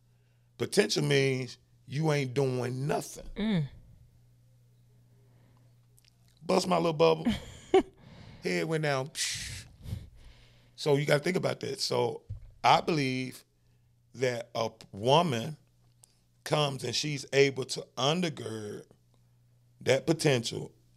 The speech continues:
Speaker 1: and help that man. You know, they always say that woman, the Bible says a woman came from rib of a man. And it's been medically proven that man has one,
Speaker 2: Mm.
Speaker 1: uh, one less rib than a woman, right?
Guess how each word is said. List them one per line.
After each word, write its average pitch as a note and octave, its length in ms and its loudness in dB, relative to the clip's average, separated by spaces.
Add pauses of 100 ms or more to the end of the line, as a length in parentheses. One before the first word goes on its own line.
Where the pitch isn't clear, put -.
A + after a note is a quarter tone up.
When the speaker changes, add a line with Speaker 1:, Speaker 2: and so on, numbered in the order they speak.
Speaker 1:
and G#2+ 160 -6
help A#2 220 -4
that A#2 120 0
man. A2+ 220 -2
You C3 80 -4
know, A#2 160 2
they B2 180 2
always A#2+ 260 2
say A#2 220 -4
that G#2 220 -10
woman, A2+ 400 -4 (180)
the G#2+ 100 -14
Bible B2+ 260 2
says A#2 160 -4
a A2+ 60 -2
woman A#2 220 0
came A#2 240 -2
from G#2+ 200 -8
rib A2+ 180 0
of G#2+ 80 -6
a G#2+ 40 -8
man. B2 260 -2 (960)
And A#2 120 4
it's B2 120 2
been A2+ 260 0 (100)
medically A2+ 440 -2
proven C3 360 -2
that A2 300 -8
man B2 580 -2 (380)
has B2 440 0 (120)
one, C3 520 2 (140)
Speaker 2:
Mm. F3+ 560 -4
Speaker 1:
uh, A2+ 360 -2
one C3 440 0
less B2 260 0
rib C3 420 -2
than A#2+ 120 -4
a A2+ 60 -6
woman, B2+ 340 -2 (560)
right? B2 300 2